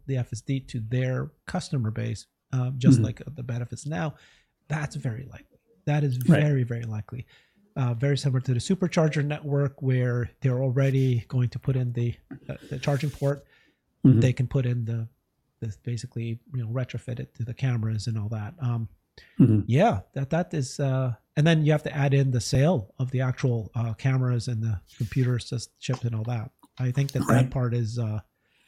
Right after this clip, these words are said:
Speaker 1: because I think you, s-, you, in the last, um, tweet from Elon, he, uh, Omar from Holmar's blog said, you know,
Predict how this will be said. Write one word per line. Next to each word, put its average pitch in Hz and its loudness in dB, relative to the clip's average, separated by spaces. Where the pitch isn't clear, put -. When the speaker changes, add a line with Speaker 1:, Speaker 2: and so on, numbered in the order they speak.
Speaker 1:
because 147 8
I 151 6
think 185 2
you, 165 6
s-, 135 0
you, 139 2
in 143 2
the 127 4
last, 151 0
um, 123 2
tweet 170 0
from 131 -2
Elon, 180 -2
he, 143 2
uh, 127 -2
Omar 147 2
from 123 0
Holmar's 143 4
blog 131 2
said, 123 -2
you 139 2
know, 123 2